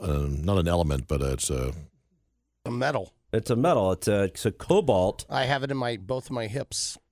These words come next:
Speaker 2: I have both my hips. They use cobalt as a receiving socket. Mm-hmm.
Speaker 3: Cobalt is also the material that's used to keep, uh, lithium-ion batteries from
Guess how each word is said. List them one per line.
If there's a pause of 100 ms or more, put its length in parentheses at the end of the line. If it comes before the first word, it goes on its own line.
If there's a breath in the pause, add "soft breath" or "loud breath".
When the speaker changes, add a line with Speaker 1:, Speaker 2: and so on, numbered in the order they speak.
(520)
Speaker 2:
I
have
both
my
hips.
They
use
cobalt
as
a
receiving
socket. (260)
Mm-hmm. (300)
Speaker 3:
Cobalt
is (100)
also
the
material
that's
used
to
keep, (140)
uh,
lithium-ion
batteries
from